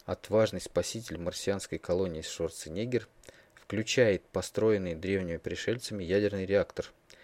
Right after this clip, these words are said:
и тот за несколько минут растапливает скрытый внутри планеты замерзший марсианский воздух, и за несколько минут формируется пригодная для дыхания марсианская атмосфера, и сразу же устанавливается прекрасная солнечная погода, и густая марсианская красная пыль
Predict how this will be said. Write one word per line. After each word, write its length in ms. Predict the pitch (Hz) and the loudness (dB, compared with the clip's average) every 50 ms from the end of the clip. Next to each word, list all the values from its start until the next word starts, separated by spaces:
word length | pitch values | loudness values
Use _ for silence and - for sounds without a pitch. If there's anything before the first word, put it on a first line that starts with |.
| - - - _ - | -20 -20 -20 _ -6
и 80 | 110 104 | -6 -4
тот 280 | - - 139 131 107 | 2 6 6 6 6
за 120 | 98 101 101 | 6 2 2
несколько 420 | 110 120 117 - - - - - | 2 0 -2 -4 -8 -12 -8 -6
минут 460 | 90 90 90 92 117 151 156 - - - | -6 -4 -4 -2 -2 -4 -4 -4 -6 -2
растапливает 720 | - 90 90 - - - 131 131 - - 113 104 92 - | 2 2 2 2 2 2 2 2 4 2 0 0 -2 -4
скрытый 380 | - - - 104 113 - 90 87 | -6 -6 -4 -4 -2 -2 -4 -4
внутри 260 | 90 87 - - 92 | -6 -6 -4 -4 -4
планеты 580 | - - - 82 85 101 120 131 - - - - | -4 -2 -2 -2 -2 -2 -4 -2 -2 -2 -4 -4
замерзший 560 | 95 - 92 87 85 98 110 110 - - 95 | -4 -2 -2 -2 0 -2 -2 -2 -4 -6 -4
марсианский 560 | 87 87 82 - - 101 98 - - - 95 | -4 -4 -6 -4 -4 -6 -6 -6 -6 -8 -6
воздух, 520 | 95 107 127 110 - - 98 - - - - _ _ _ - - - - - - - - _ - | -2 0 0 0 0 -2 -10 -12 -14 -20 -20 _ _ _ -20 -20 -20 -20 -20 -20 -20 -20 _ -10
и 100 | 98 87 | -4 2
за 140 | 98 107 | 2 4
несколько 400 | 110 120 120 - - - - 110 | 4 2 0 -2 -4 -4 -2 -2
минут 460 | 95 92 92 90 90 107 139 143 - - | 0 0 -2 -4 -2 -2 -2 -2 -4 -6
формируется 640 | - - 90 90 90 95 110 127 143 - - - | -6 -4 -2 -2 -2 0 0 -2 -2 -4 -8 -6
пригодная 440 | - - 90 85 101 120 139 139 123 | -4 -2 -2 0 0 -2 0 -2 -2
для 140 | - 95 92 | -4 -4 -4
дыхания 440 | 87 87 - - 107 120 131 123 | -4 -4 0 0 2 2 2 0
марсианская 540 | 104 85 82 - - 101 117 - - - 135 | -2 -2 -2 -2 -2 -2 -2 -2 -2 -2 -2
атмосфера, 600 | - - 143 143 - - - 80 80 78 80 82 - - - - - - - - - - _ - | -2 -2 -4 -6 -4 -4 -2 2 2 2 2 0 -6 -16 -20 -20 -20 -20 -20 -20 -20 -20 _ -10
и 80 | 101 | -10
сразу 380 | 98 - - 87 98 127 143 139 | -8 -4 0 4 6 6 6 6
же 100 | 131 135 | 2 -2
устанавливается 640 | 131 - - - 123 123 123 120 117 110 107 - - _ | -2 -2 -2 -2 -2 0 0 0 -2 -2 -4 -8 -10 _
прекрасная 600 | - - - - - - - - - - - - | -6 -8 -4 0 2 2 2 0 -2 -8 -10 -10
солнечная 440 | - - 92 92 92 - - - 82 | -6 -4 -4 -4 -4 -6 -8 -10 -8
погода, 460 | - - 78 71 80 80 80 80 85 - - - - - | -4 -4 -4 -2 -2 -2 -2 -2 -4 -10 -14 -20 -18 -16
и 80 | 101 | -14
густая 380 | 87 90 92 - - - 90 85 | -12 -12 -10 -4 0 2 2 2
марсианская 640 | 82 85 - - - 87 85 82 - - - - | 0 -2 -6 -4 -4 -4 -4 -4 -6 -8 -8 -8
красная 440 | - - 85 85 82 - - 78 76 | -2 0 2 2 0 0 -4 -8 -8
пыль 320 | - - 113 135 156 - | -6 -4 -2 -2 -2 -4